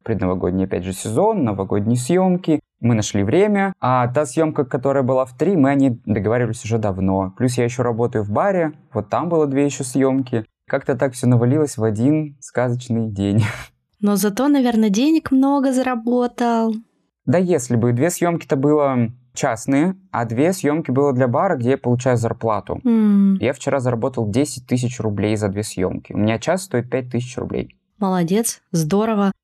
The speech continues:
Speaker 2: Слушай, у меня случился, точнее, даже не у меня, а у моей младшей дочери Миры. Ей сейчас шесть лет, и вчера случилась её первая рекламная съёмка.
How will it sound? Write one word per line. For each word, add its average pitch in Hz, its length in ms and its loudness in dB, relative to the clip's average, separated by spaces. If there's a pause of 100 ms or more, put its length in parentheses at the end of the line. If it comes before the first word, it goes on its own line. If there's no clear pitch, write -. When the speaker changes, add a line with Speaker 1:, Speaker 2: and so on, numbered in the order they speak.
Speaker 2:
Слушай, 208 540 0
у 185 140 2
меня 180 460 2
случился, 185 960 0
точнее, 175 360 0
даже 156 240 0
не 156 120 2
у 147 100 2
меня, 160 480 0 (100)
а 160 80 -4
у 156 60 0
моей 160 240 2
младшей 160 480 0
дочери 156 560 -2
Миры. 185 460 0 (240)
Ей 175 120 0
сейчас 170 360 -2
шесть - 400 -2
лет, 185 480 -2
и 156 360 0
вчера 160 460 -4
случилась 190 640 -2
её 170 140 2
первая 185 720 0
рекламная 165 840 0
съёмка. 147 760 -2